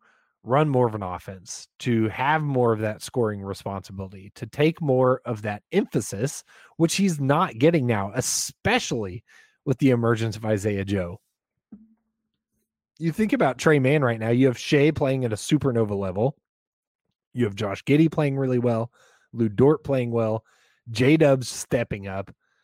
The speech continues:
Isaiah Joe coming in out of nowhere. Tre Mann's trying to find a spot on this team, trying to carve out a role. And I think it's been a tougher go than most of us expected, myself included.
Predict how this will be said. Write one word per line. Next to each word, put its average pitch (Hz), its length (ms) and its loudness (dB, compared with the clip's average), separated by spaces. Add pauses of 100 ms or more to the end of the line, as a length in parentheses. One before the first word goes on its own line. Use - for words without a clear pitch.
(320)
Isaiah 139 360 2
Joe 143 420 6
coming 139 340 -2
in 117 160 -4
out 104 160 -6
of 95 100 -10
nowhere. 98 540 -8 (2000)
Tre 170 220 0
Mann's 175 460 -4 (720)
trying 196 320 -2
to 202 80 -6
find 151 440 -8
a 110 80 -4
spot - 520 -8 (600)
on 123 260 -2
this 107 200 -8
team, 95 360 -20 (340)
trying 208 180 0
to 220 60 -4
carve 156 300 2
out 139 160 2
a 117 40 0
role. 107 420 -2
And 131 100 -8
I 135 80 -2
think 170 200 -8
it's 160 140 -4
been 170 220 -2
a 156 80 -2
tougher 160 500 -6
go 120 400 2 (380)
than 135 200 -6
most 139 280 4
of 143 100 -2
us 127 180 -4
expected, 113 500 -8
myself 135 420 0
included. 139 540 -4